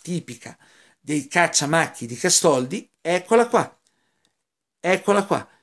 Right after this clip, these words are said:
con i suoi correntini, i suoi travetti, i suoi giunti, la sua enorme complicazione e soprattutto il suo enorme costo. Tutto qui. Quindi, cari signori, ripeto,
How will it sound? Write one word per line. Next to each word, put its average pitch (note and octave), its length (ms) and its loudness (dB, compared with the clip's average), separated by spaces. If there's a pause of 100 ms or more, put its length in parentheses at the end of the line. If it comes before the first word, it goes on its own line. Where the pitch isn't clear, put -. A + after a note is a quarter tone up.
(180)
con D#3+ 180 -6
i D#3 60 0
suoi C3+ 960 2
correntini, F#3 840 2
i A#2 80 -16
suoi - 260 -10
travetti, G#3+ 600 -6 (360)
i E3+ 100 -8
suoi D3+ 300 0
giunti, A3 560 0
la C3+ 140 -8
sua A#3+ 440 -2
enorme B3 580 2
complicazione C3+ 920 -6 (380)
e D#3 100 -10
soprattutto - 720 -6 (120)
il C#4 160 -12
suo - 440 -6 (100)
enorme A#2+ 640 -8 (220)
costo. - 460 -18 (500)
Tutto - 280 -20
qui. - 80 -20 (500)
Quindi, F#4 480 -6
cari B2+ 220 -14
signori, D#4 520 -6
ripeto, - 600 -12